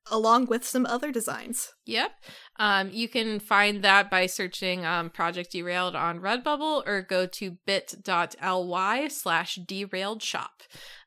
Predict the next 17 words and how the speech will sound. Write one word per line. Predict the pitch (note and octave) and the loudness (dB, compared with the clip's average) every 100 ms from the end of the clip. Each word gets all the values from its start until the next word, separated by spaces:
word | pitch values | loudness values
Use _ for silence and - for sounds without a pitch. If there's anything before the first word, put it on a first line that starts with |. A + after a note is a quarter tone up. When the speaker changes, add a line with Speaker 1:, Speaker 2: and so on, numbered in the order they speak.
| - | -4
Speaker 2:
Um, | F3+ F3 D#3+ F3+ - - | 0 2 0 -6 -14 -8
and | A#3 B3 C4 | 2 4 4
if | A#3 B3 | 2 -2
you | A#3+ | 0
like | A3 A3 | 0 2
this | G#3+ G#3+ | -2 -2
podcast | A#3 G3 G3+ G3 F#3 - G3+ | 0 0 2 0 0 0 -4
or | |
any | - F#3+ F#3 F3+ F3+ | -2 -2 -2 -2 -2
of | - F#3+ F3+ | -2 -2 -2
our | D#3+ | -2
other | - E3+ E3 | 0 -2 -4
podcasts, | E3+ F3 D#3+ D#3+ - D#3 D#3+ - - | -6 -4 -4 -4 -6 -2 -2 -4 -4
um, | E3 D#3+ F3+ - - _ | -2 -2 -6 -16 -20 _
feel | - F#3 | -6 -6
free | F3+ G#3 F3+ | -4 -6 -6
to | - G#3+ F#3+ F3 | -6 -8 -6 -8